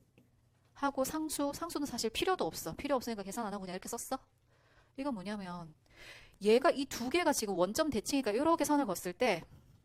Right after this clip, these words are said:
이렇게 선을 걷을 때 요 가운데 X값이 누구라는 얘기야? 원점 대칭이면 이게 영이란 얘기야. 그럼 두 개의 평균값이 영이니까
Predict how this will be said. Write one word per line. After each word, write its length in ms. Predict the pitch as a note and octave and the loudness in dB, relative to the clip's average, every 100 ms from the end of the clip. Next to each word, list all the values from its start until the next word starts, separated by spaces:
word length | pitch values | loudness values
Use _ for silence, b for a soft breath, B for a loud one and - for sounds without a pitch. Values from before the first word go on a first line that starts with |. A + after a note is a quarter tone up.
| _ _ _ _ _ _ _ _ _ _ _ _ - - _ - _ _ - _ _ _ | _ _ _ _ _ _ _ _ _ _ _ _ -20 -20 _ -20 _ _ -20 _ _ _
이렇게 160 | C4 B3+ | -4 -2
선을 180 | B3 G#3+ | 0 -2
걷을 220 | E3+ E3+ | -4 -10
때 180 | - - _ _ _ _ _ _ b b b b - | -14 -16 _ _ _ _ _ _ b b b b -6
요 100 | C4 - - | -4 -4 -6
가운데 960 | - - G3+ G3+ C4+ F4 F4 F4 E4+ - | -6 -2 2 4 2 -2 0 2 2 0
X값이 580 | - - - A#3 - E3+ | -2 -4 -4 -4 -4 -6
누구라는 420 | F3 B3+ A#3+ F3+ | 0 2 2 -2
얘기야? 260 | E3 G#3 - - _ _ _ - | -6 -4 -6 -12 _ _ _ -6
원점 260 | G3 A#3 | -4 -2
대칭이면 320 | A3 F3+ F#3 C#3+ | -4 -6 -8 -4
이게 140 | C4+ | -2
영이란 380 | F#3 A3 C4 F3 | -2 0 -2 -4
얘기야. 280 | D3+ C3 - _ _ _ b b b b b b | -10 -14 -18 _ _ _ b b b b b b
그럼 140 | D4 | -4
두 200 | C4 B3 | -2 0
개의 220 | C4 E4+ D4+ | 2 2 2
평균값이 580 | F4+ F#4 F#4+ E4 - | -2 -4 -2 0 0
영이니까 560 | G3+ F3+ A#3+ F#3 B3+ F4+ | -2 -2 -4 -2 -2 -2